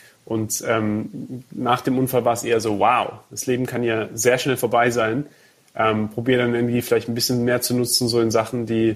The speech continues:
vielleicht dann sinnhafter sein könnten, dass wenn du nochmal irgendwann was hast in der Richtung, dass es dann das wert war. Und das, seitdem hat mich das sehr angetrieben. Ähm, aber ich habe sehr viel Empathie für den, für den Christian damals, weil ich glaube,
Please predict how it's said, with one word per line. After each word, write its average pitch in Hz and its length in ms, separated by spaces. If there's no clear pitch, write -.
vielleicht 110 300
dann 110 160
sinnhafter 113 540
sein 104 240
könnten, 113 400
dass - 300
wenn 160 200
du 143 100
nochmal 110 420
irgendwann 110 580
was 113 260
hast 117 220
in 117 60
der 110 100
Richtung, 117 400
dass 113 160
es - 100
dann 113 180
das 104 200
wert 101 260
war. 95 240
Und 101 160
das, - 340
seitdem 120 400
hat 110 140
mich 117 160
das 113 120
sehr 110 220
angetrieben. 143 580
Ähm, 113 200
aber 120 160
ich 135 100
habe 135 100
sehr 151 140
viel 147 140
Empathie 131 440
für 123 160
den, 110 280
für - 100
den 120 100
Christian 110 300
damals, 113 440
weil 107 100
ich 104 100
glaube, 113 320